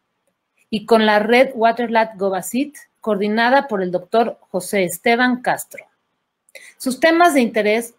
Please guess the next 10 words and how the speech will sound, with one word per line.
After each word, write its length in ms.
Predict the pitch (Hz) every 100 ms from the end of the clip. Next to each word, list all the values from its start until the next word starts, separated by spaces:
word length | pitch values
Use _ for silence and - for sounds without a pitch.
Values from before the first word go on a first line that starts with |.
| _ -
son 220 | 277 285
los 120 | 294
conflictos 640 | - 208 - 233 254 247 -
socioambientales 1300 | 269 269 269 285 226 220 202 202 190 196 233 - _
y 120 | 220 208
la 120 | 202
acción 320 | 196 247 226
colectiva, 640 | 254 220 - - 190 147 - _ _ _ -
en 140 | 202
especial 720 | 202 - 196 - 226 277 277